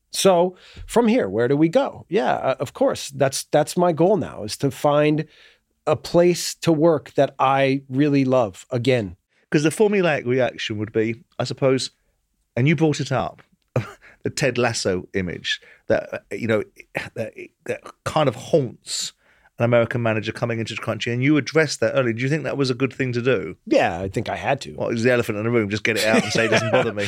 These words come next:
Speaker 1: <laughs> And, you know, I realized that, uh, I obviously knew thing about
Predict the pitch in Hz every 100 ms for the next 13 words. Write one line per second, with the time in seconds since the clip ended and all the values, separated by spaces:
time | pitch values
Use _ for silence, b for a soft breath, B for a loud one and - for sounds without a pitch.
0 | B B - 233 226 - 196 240 226 220
1 | 190 190 220 240 190 170 190 - 190 -
2 | 190 185 220 214 208 165 175 - 170 160
3 | 139 131